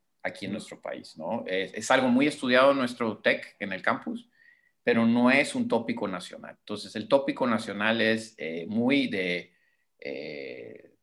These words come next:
Speaker 1: de, de, de intercambio de cosas, ¿no? ¿Qué me sale más barato y qué le sale más barato a la gente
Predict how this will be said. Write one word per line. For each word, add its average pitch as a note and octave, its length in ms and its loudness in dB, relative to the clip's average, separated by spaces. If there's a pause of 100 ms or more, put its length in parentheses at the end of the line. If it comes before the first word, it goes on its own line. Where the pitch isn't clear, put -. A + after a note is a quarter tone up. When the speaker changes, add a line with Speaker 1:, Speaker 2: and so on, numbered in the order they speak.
(100)
Speaker 1:
de, D2+ 560 -10 (180)
de, - 220 -20
de - 120 -20
intercambio G#2+ 640 0
de G2 120 0
cosas, - 540 0
¿no? B2+ 280 -4
¿Qué - 120 -2
me A#2 100 2
sale A2+ 240 0
más A2 220 0
barato C3+ 580 2
y F#2+ 120 -12
qué A2+ 100 -2
le G#2+ 100 -2
sale G#2 220 -2
más G#2 160 0
barato G2 320 0
a F2+ 40 -2
la D#2 100 -8
gente - 360 -16